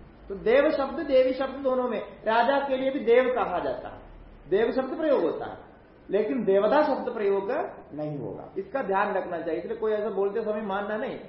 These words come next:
हमारे हिंदू धर्म में अनेक देवता, अनगिनत देवता, ऐसा नहीं है, गिनत है, उसमें गिन करके बताते हैं।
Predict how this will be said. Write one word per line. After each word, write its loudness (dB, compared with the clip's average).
हमारे -2
हिंदू 0
धर्म 0
में -2
अनेक 2
देवता, 2
अनगिनत 0
देवता, -2
ऐसा -4
नहीं -4
है, -12
गिनत -2
है, -6
उसमें -10
गिन -4
करके -4
बताते -8
हैं। -18